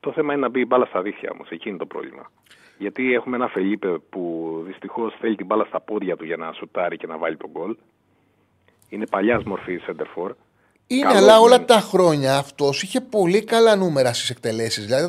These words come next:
Speaker 2: ήταν γκολτζής και στην πρώτη του θητεία είχε τρομερό νούμερο. Θυμάμαι ότι είχε κιόλας, αν θυμάσαι καλά, έξι εφτά παιχνίδια που βάζει συνεχόμενα γκολ. Και στη Sporting είχε καλά, καλούς αριθμούς στο τέρμα. Φέτος δεν έχει λυθεί
Speaker 1: Δεν
Speaker 2: επιθετικά.
Speaker 1: υπάρχει παίκτης να το,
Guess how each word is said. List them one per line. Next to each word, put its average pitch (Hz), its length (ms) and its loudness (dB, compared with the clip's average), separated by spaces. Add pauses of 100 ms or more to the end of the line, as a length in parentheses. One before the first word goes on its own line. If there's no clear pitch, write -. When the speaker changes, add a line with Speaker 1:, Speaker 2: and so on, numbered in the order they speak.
Speaker 2:
ήταν 208 180 0
γκολτζής 151 580 0
και 131 140 -6
στην 123 160 -6
πρώτη 185 260 0
του - 60 -18
θητεία 131 500 -2
είχε 156 220 -2
τρομερό 202 420 2
νούμερο. 180 320 0
Θυμάμαι 156 380 -2
ότι 196 160 -2
είχε 196 160 -8
κιόλας, 196 280 0
αν 196 80 0
θυμάσαι 190 280 -2
καλά, 165 300 2 (240)
έξι 180 260 4
εφτά 180 200 4
παιχνίδια 165 360 0
που 156 80 -8
βάζει 160 180 0
συνεχόμενα 131 460 -4
γκολ. 104 280 -4 (540)
Και 185 120 4
στη 147 240 0
Sporting 208 260 6
είχε 175 180 -6
καλά, 170 460 4
καλούς 165 260 2
αριθμούς 160 280 -2
στο 170 120 -4
τέρμα. 123 440 -2 (280)
Φέτος 269 460 4
δεν 226 140 0
έχει 123 720 -2
λυθεί 123 380 -2
Speaker 1:
Δεν 127 80 2
Speaker 2:
επιθετικά. 151 260 -2 (100)
Speaker 1:
υπάρχει 120 160 2
παίκτης 143 360 -2
να 131 140 2
το, 127 100 -2